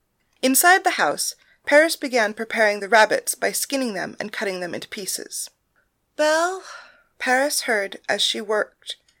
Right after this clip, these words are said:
and then she looked up to see Polyxena standing across the cutting board from her. Paris tried to speak,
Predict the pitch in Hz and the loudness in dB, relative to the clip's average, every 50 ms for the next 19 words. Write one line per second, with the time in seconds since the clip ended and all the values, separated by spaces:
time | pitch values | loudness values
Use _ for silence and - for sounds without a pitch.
0 | _ _ _ _ - 226 240 262 262 - 320 277 294 285 - 294 - - 226 233 | _ _ _ _ -4 0 0 0 2 2 0 0 -2 -2 -4 -8 -8 -8 -10 -8
1 | - - 262 - - 247 240 254 254 247 233 269 285 277 233 196 196 - - - | -8 -8 -8 -8 -4 -2 -2 0 0 -2 -2 -4 -4 -2 -4 -4 -6 -6 -4 -2
2 | 220 220 226 226 220 226 - - - 214 202 190 - - - - - 240 247 240 | -2 -2 -2 -4 -8 -8 -8 -6 -2 -2 0 0 -2 -8 -8 -8 -4 -2 -2 -2
3 | 233 220 190 180 165 - - - 170 165 160 170 - - - _ _ _ _ _ | -2 -4 -4 -4 -4 -4 -6 -10 -12 -12 -10 -8 -8 -10 -10 _ _ _ _ _
4 | _ _ _ _ _ _ _ _ _ _ _ _ _ - - 254 262 285 277 - | _ _ _ _ _ _ _ _ _ _ _ _ _ -4 0 2 2 2 2 -2
5 | - - 247 240 240 - 233 - - - - 190 170 - - - | -6 -4 -4 -4 -4 -6 -4 -6 -4 -4 -4 -8 -8 -10 -14 -20